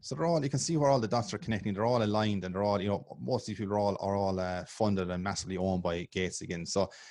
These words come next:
it's just a bit more dot connecting in for this week as to where that thing is. But description below, I'll leave for people to look at and they can go through the article in a,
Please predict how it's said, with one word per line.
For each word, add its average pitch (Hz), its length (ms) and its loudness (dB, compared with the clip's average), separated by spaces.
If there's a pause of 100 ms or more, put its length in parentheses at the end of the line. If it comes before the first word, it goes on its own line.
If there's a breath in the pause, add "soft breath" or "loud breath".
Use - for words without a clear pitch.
(180 loud breath)
it's 123 100 2
just 135 160 4
a - 20 -2
bit 123 140 4
more 113 180 6
dot 110 260 2
connecting 98 360 -2
in 101 140 2
for 95 120 -2
this 98 180 0
week 90 120 -6
as 87 120 -4
to 90 80 -8
where 90 200 0
that 92 240 -2
thing 98 180 4
is. 110 140 6
But 95 140 2
description 104 480 2
below, 98 240 4
I'll 90 60 4
leave 95 200 2
for - 60 -16
people 90 240 -2
to 92 40 0
look 98 200 2
at 87 100 0
and 90 100 -4
they 85 40 -4
can 92 80 -10
go 95 120 0
through 95 220 -6
the 95 60 2
article 92 320 -2
in 90 100 -2
a, 90 100 -2